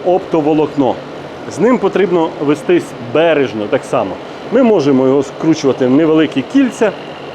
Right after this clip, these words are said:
але не потрібно його кидати, заламувати, тому що можна поламати саме оптоволокно, а воно впаяне в сам лазер, і нам прийдеться це все замінювати. Або ремонтувати оптоволокно,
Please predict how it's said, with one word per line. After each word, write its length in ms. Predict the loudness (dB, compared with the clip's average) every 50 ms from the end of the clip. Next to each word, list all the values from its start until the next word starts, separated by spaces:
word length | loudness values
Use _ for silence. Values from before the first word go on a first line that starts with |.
| -14 -14 -14 -14 -16 -16 -16 -16 -6 -2
але 260 | 0 2 4 4 4
не 120 | 4 4
потрібно 440 | 2 0 0 0 2 2 4 4 4
його 180 | 4 4 2 0 0
кидати, 540 | -2 -2 0 2 2 2 2 2 2 0 0
заламувати, 840 | 0 2 2 2 4 4 4 4 4 2 2 2 2 0 0 0 -2 -2 0
тому 220 | 2 2 2 2
що 240 | 0 0 0 2 4
можна 360 | 4 4 2 2 0 0 0
поламати 520 | 0 0 2 2 2 2 2 2 0 -2
саме 300 | -2 -2 0 0 2 0 0 0
оптоволокно, 760 | 0 0 0 0 0 0 2 2 2 0 0 0 2 2 2 2 -2 -6 -10 -4
а 100 | -2 0
воно 280 | 2 2 2 2 2 2
впаяне 640 | 0 -2 -4 -2 0 2 2 2 2 2 2 2 0
в 60 | 0 -2 -2
сам 200 | 0 0 2 2
лазер, 420 | 2 4 2 2 2 2 0 0 -2 -10 -16 -16 -16 -8 -2 0
і 120 | 2 4
нам 240 | 4 4 2 2 0
прийдеться 600 | 0 0 0 0 2 2 2 2 2 0 -2 -2 0
це 100 | 0 0
все 340 | -2 -2 -2 0 2 2 2
замінювати. 760 | 2 2 2 4 4 4 4 4 4 2 0 0 -2 -6 -10 -10 -12 -14 -18 -18 -18 -18 -20 -20 -10 -4
Або 600 | -2 0 0 2 4 4 6 6 4 4 2 2
ремонтувати 600 | 4 4 4 4 2 2 2 2 2 2 2 0
оптоволокно, 760 | 0 -2 0 0 0 2 2 2 0 -2 -4 -4 -4 -6 -8